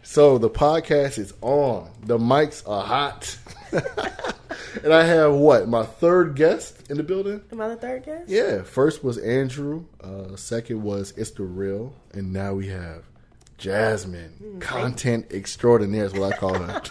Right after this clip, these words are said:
Speaker 1: <laughs>
Speaker 2: Ah, thank you. Thank you for having me.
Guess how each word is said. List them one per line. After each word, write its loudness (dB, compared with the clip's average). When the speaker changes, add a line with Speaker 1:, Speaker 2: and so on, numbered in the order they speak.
Speaker 1:
<laughs> 0
Speaker 2:
Ah, -4
thank -6
you. -8
Thank -8
you -10
for -8
having -8
me. -12